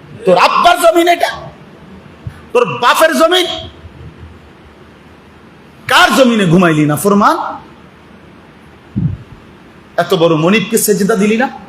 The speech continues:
কথা বলেন, কি অবস্থা হইতো তখন?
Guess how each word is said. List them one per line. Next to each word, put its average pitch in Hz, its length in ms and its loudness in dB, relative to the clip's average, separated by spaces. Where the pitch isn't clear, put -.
কথা 175 180 0
বলেন, 190 220 2
কি 214 140 0
অবস্থা 180 340 0
হইতো - 280 0
তখন? 202 300 -2